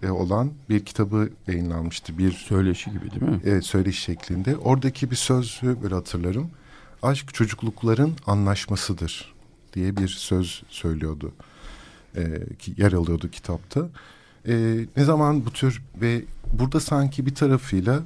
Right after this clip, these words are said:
Speaker 1: mesela aşk üzerine, ilişki üzerine, e, düşünen,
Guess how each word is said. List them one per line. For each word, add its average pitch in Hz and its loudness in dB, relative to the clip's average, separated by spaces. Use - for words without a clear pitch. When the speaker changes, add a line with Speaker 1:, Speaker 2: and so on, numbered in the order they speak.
Speaker 1:
mesela 98 0
aşk - -4
üzerine, 104 2
ilişki 90 -2
üzerine, 98 0
e, 92 -2
düşünen, 95 0